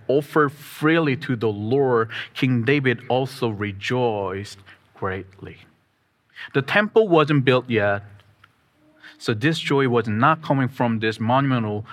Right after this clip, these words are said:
project, but it's from giving itself. This is one reason why I encourage you to practice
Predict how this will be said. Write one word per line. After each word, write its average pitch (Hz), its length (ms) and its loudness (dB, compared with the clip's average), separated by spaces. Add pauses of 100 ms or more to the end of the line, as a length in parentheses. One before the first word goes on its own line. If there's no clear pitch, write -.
(160)
project, 120 640 -2 (340)
but 110 140 0 (140)
it's 147 320 -2
from 117 500 -2 (220)
giving 107 520 -6
itself. - 520 -14 (2000)
This 202 180 4
is 220 140 4
one 180 240 4
reason 156 240 4
why 156 220 6
I 139 140 6
encourage 135 560 2
you 190 220 2
to - 180 -4
practice 135 840 0